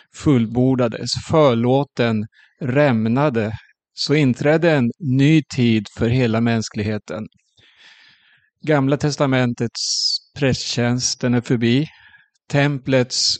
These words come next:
funktion som förebild också. Det var, och det var ju Gud själv som rev skiljemuren. Och här ser vi, "Frambär era kroppar." I Nya testamentet så läser vi om ett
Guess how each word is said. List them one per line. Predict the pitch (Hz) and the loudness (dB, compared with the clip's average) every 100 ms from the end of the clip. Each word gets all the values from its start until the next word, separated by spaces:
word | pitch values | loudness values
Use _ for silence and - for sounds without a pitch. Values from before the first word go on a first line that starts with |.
| - | -4
funktion | 147 131 - 143 139 143 127 | 0 0 0 2 4 4 0
som | - 131 117 - - | -2 -2 -4 -6 0
förebild | 156 127 113 110 131 151 127 | 4 4 2 0 2 2 2
också. | 120 - - 110 - _ - - - - - - | 0 -2 -6 -6 -8 _ -20 -20 -20 -20 -14 -2
Det | |
var, | 139 147 - _ _ - | 2 2 0 _ _ -4
och | 139 | 0
det | |
var | 143 | 4
ju | 156 | 2
Gud | 135 143 147 | 4 2 2
själv | - 175 165 127 | -2 0 2 0
som | 117 151 139 123 | -2 0 0 2
rev | 156 165 131 110 107 | 2 4 2 2 -4
skiljemuren. | - 147 131 113 113 113 107 101 110 - _ _ _ _ _ _ _ - | -2 0 0 2 2 2 0 -2 -6 -12 _ _ _ _ _ _ _ -4
Och | 214 | 0
här | 147 | 2
ser | 147 151 131 | 2 2 2
vi, | 127 113 - - _ - | 2 0 -4 -20 _ -2
"Frambär | 156 143 127 135 139 - | 0 0 0 0 0 -2
era | 160 156 131 135 | 0 2 2 0
kroppar." | - 127 107 _ - - - 185 | 0 -2 -2 _ -14 -14 -16 -16
I | 139 | -6
Nya | 139 143 143 | 0 2 2
testamentet | 147 135 131 123 117 117 | -2 -2 0 0 0 -4
så | - | -2
läser | 135 123 139 147 - | 0 2 2 0 -6
vi | 123 113 104 - _ - _ - | -2 -2 -4 -10 _ -20 _ -8
om | 120 117 | -2 0
ett | 120 | -2